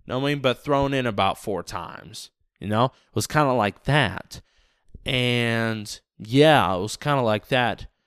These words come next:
But it was a really good book. It's a really, really good book.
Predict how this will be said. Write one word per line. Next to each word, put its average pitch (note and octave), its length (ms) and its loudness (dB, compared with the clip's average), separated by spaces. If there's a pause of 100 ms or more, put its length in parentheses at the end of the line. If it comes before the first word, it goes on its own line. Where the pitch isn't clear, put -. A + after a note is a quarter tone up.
(580)
But G3+ 260 2
it E3 80 -8
was E3+ 200 -6
a E3 120 -4
really D#3+ 480 0
good B2+ 360 -2
book. G#2 380 -2
It's - 180 -8
a B2 100 -2
really, C#3 920 -2
really A#2+ 520 0
good G#2+ 320 -6 (140)
book. G2 640 -4